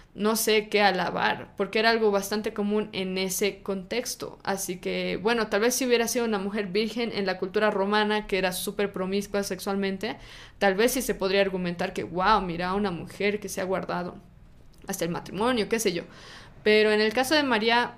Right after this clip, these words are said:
en la cultura judía era totalmente normal. Así que es, se enfatizan algunas cosas que por el contexto no se deberían enfatizar tanto. Eh, la Biblia nunca, jamás,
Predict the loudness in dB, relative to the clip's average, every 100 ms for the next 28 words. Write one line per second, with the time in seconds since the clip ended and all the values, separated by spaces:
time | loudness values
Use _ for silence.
0 | -4 0 4 4 2 0 2 2 2 2
1 | 2 0 -2 -4 0 0 0 -2 -2 -4
2 | -4 -4 -4 -8 -8 -6 -6 -2 0 -2
3 | -4 -2 -2 0 0 0 0 0 0 0
4 | 0 0 -2 -2 -2 -4 2 4 4 0
5 | 0 0 2 -2 -2 0 0 0 -2 0
6 | 0 0 0 0 0 0 0 -2 -6 -8
7 | -6 -8 -10 -6 -4 -4 -10 -10 -6 -4
8 | -4 -8 -10 -16 -20 -20 -20 -20 -10 0
9 | 4 6 6 4 4 4 2 2 -2 -2
10 | 0 2 0 2 0 2 2 2 0 -6